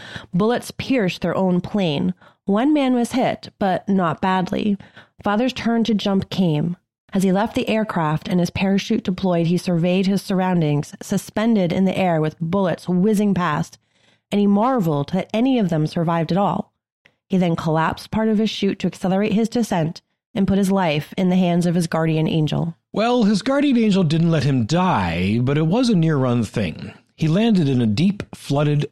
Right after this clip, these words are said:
Speaker 2: drainage ditch and was nearly drowned. He managed to cut himself free, then had to go back in and dive for his mass kit and sacred essentials, which were at the bottom of the ditch.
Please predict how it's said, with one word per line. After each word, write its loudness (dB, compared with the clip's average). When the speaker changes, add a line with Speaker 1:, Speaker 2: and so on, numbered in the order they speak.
Speaker 2:
drainage 0
ditch -6
and 0
was -2
nearly 0
drowned. -4
He -2
managed 2
to -8
cut -2
himself 0
free, 0
then 2
had 2
to 0
go 2
back 0
in 2
and 2
dive 2
for 0
his 0
mass 0
kit -2
and -2
sacred -2
essentials, 0
which -2
were 2
at 0
the 0
bottom 2
of -2
the -6
ditch. -4